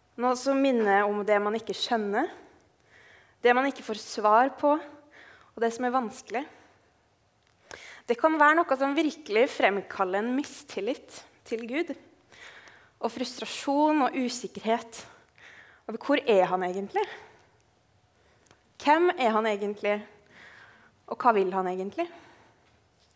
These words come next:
Bønn er en tålmodighetsprøve og en tillitsprøve. Og vi leser dagens evangelietekst fra Matteus evangeliet, kapittel seks,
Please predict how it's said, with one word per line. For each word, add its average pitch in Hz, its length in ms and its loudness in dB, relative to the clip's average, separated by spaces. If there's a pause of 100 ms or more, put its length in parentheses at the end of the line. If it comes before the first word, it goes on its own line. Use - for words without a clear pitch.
(1120)
Bønn 294 460 2
er 226 240 2
en 214 180 0
tålmodighetsprøve 190 1300 -4 (720)
og 226 80 -2
en 269 220 0
tillitsprøve. 208 720 -6 (2250)
Og 220 80 -6
vi 269 160 2
leser 269 460 2
dagens 202 580 2
evangelietekst 196 1160 -4
fra 214 160 2 (180)
Matteus 185 640 -6
evangeliet, 190 1040 -6
kapittel 208 480 -12
seks, - 460 -10